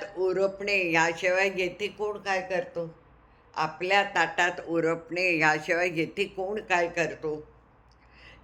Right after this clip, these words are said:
का, काय फरक पडतो आम्हाला सत्तेवर कोण येतो, जातो? भत्ता भरणे, अन्याय सहन करणे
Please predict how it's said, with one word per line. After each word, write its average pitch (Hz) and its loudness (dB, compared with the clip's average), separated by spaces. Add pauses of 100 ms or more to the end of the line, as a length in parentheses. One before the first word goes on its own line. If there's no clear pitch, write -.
(140)
का, 196 8 (2250)
काय 226 10
फरक 208 4
पडतो 180 4
आम्हाला 175 6
सत्तेवर 185 2
कोण 170 -2
येतो, 165 0
जातो? 139 0 (260)
भत्ता 165 2
भरणे, 196 2
अन्याय 180 2
सहन 185 0
करणे 180 0